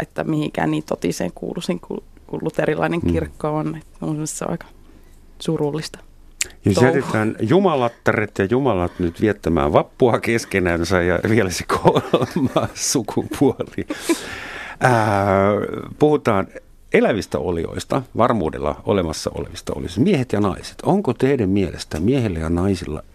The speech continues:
Speaker 2: erilainen huumorin taju?
Speaker 1: On.
Speaker 2: Perustele, selitä.
Speaker 1: <laughs> No, kyllähän, ähm, siis on, mulla on muutamia naispuolisia ystäviä, joita, tai ehkä yksi, jonka kanssa voi heittää sellaista,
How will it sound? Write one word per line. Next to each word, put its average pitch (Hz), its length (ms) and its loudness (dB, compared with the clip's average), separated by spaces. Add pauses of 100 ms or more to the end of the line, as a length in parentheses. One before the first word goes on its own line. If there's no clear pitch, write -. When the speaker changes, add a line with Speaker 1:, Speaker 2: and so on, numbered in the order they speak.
(180)
Speaker 2:
erilainen 78 580 -4
huumorin - 560 -10
taju? - 320 -12 (600)
Speaker 1:
On. 151 300 0 (1120)
Speaker 2:
Perustele, 85 640 2 (360)
selitä. 294 440 0
Speaker 1:
<laughs> - 640 -8
No, 208 60 4 (320)
kyllähän, 277 400 2
ähm, 202 340 2 (1160)
siis 208 200 2
on, - 160 0
mulla 254 280 2
on 240 120 0
muutamia 262 440 4
naispuolisia 165 580 0
ystäviä, 143 460 0 (120)
joita, 139 500 -2 (220)
tai 143 140 0
ehkä 143 260 -2
yksi, - 540 -8
jonka 135 240 0
kanssa 135 280 -2
voi 143 240 2
heittää 131 420 -2
sellaista, 131 640 0